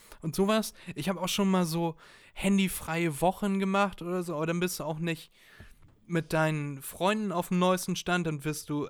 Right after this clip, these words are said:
angerufen, dann hast du auch irgendwie, würd ich jetzt so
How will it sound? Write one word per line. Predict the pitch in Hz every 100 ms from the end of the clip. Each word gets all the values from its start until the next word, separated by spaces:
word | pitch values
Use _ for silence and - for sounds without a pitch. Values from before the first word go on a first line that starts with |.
| -
angerufen, | - 202 202 190 202 196 170
dann | 165 156 147 110 - -
hast | 151 185 -
du |
auch | 147
irgendwie, | 156 160 156 151 143 135 - - - - _ _ - - - _ _ _ _ -
würd | 127
ich | -
jetzt | 131 - - -
so | 147 143 143 62